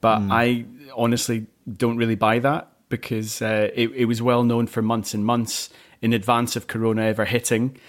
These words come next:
Speaker 1: that the sponsorship deal that was in place for the league w-, was coming to an end. And I find it odd to think that they hadn't started negotiations well in advance of, of, of the covid situation ever taking place.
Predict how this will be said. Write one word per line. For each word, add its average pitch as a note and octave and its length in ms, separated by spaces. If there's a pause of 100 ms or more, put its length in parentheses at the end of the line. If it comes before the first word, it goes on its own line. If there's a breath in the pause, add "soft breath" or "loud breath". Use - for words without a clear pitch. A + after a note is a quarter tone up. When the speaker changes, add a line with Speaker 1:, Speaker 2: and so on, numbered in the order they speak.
(320 loud breath)
Speaker 1:
that G#2+ 180
the A2+ 60
sponsorship A2 640
deal A2 500 (140)
that G#2+ 160
was G#2+ 220
in A2+ 100
place G#2+ 280
for - 100
the G#2+ 140
league G#2 220
w-, A2 220
was G#2+ 160
coming A2 260
to G#2+ 140
an G#2 120
end. B2+ 400 (100)
And G#2+ 220
I G#2+ 120
find A#2+ 360
it A2 300 (100)
odd G#2+ 280
to - 320
think A2 200
that G2+ 140
they G#2 200
hadn't F#2+ 280
started G2 340
negotiations G#2 1000 (380 soft breath)
well G#2+ 260
in G#2+ 100
advance G2+ 400
of, G2+ 240
of, G#2+ 340
of G#2 220
the G#2+ 80
covid G2+ 320
situation - 720
ever G#2 160
taking G#2 320
place. A2+ 360